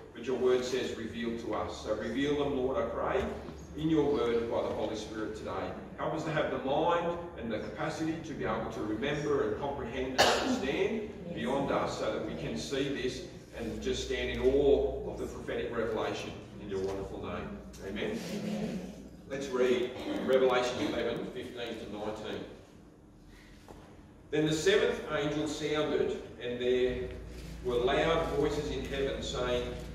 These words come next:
Speaker 1: "The kingdoms of this world have become the kingdoms of our Lord and of his Christ,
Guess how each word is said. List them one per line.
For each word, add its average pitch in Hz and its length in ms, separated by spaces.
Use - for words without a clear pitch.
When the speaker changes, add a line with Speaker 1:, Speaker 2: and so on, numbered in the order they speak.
Speaker 1:
"The 127 80
kingdoms 190 520
of - 120
this 165 240
world 123 400
have - 160
become 135 400
the 127 100
kingdoms 147 600
of 127 160
our - 220
Lord 135 420
and - 120
of - 120
his - 120
Christ, 87 440